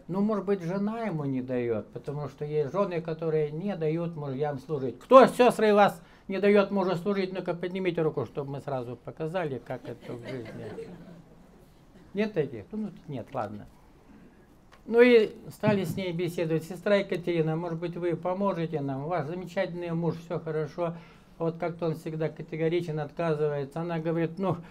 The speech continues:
я ему не возбраняю. Нет, я иногда говорю, что, ну, если тебя братья нуждаются, почему ты?»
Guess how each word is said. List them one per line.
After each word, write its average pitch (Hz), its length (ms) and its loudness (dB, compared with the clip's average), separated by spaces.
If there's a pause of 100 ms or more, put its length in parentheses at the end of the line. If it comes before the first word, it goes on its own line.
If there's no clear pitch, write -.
(320)
я 175 160 6
ему 226 160 8
не 233 140 8
возбраняю. 202 920 8 (120)
Нет, 233 360 8
я 294 120 8
иногда 208 280 8
говорю, 220 240 8
что, 170 200 0
ну, 269 100 4
если 240 240 4
тебя 220 260 6
братья 208 340 6
нуждаются, 214 580 6
почему 208 360 2
ты?» 131 220 0